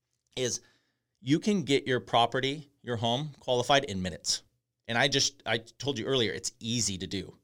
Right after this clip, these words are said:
But we're talking in minutes, you know if your home's gonna be qualified for solar. Not only that, in minutes, you're gonna know how much you'll save. So our team, in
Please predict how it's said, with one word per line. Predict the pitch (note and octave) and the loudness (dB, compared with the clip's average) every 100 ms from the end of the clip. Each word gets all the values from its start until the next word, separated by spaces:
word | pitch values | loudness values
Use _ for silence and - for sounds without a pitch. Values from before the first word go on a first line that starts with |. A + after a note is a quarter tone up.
| _ _ _ - | _ _ _ -2
But | C3 - | -2 2
we're | D3 | 0
talking | - A2+ A#2 F#2+ - _ | 2 0 0 -4 -6 _
in | D#3 E3+ | 0 2
minutes, | D#3+ E3 - | 4 2 0
you | B2+ | 0
know | A#2 A2+ | 2 2
if | G2 G2+ | 2 -2
your | G2+ | -4
home's | G#2+ G2 F#2 | -4 -6 -6
gonna | F#2 | -8
be | F#2 | -6
qualified | - G2+ G2+ A2 G#2+ - _ _ | -4 -2 0 0 -2 -8 _ _
for | A#2+ | -2
solar. | - A2+ B2 C3+ | 0 2 0 0
Not | C#3+ E3+ | 2 4
only | D3+ | 4
that, | C3+ C3+ - | 4 2 0
in | B2 A2+ | -4 0
minutes, | C3+ E3 - | 0 0 -2
you're | A#2 | -4
gonna | A#2+ A2 | -2 0
know | A2 G#2 | 0 -2
how | A#2 | -4
much | A2+ G#2+ | -4 -4
you'll | D#2 | -2
save. | - G2 F2 - - _ _ _ _ | 0 0 -4 -8 -18 _ _ _ _
So | - B2 G#2 | 0 2 4
our | D3 F3+ | 6 6
team, | - D3+ G#3 F#3 _ _ _ _ _ _ - | 4 0 -2 -4 _ _ _ _ _ _ -8
in | B2 | -6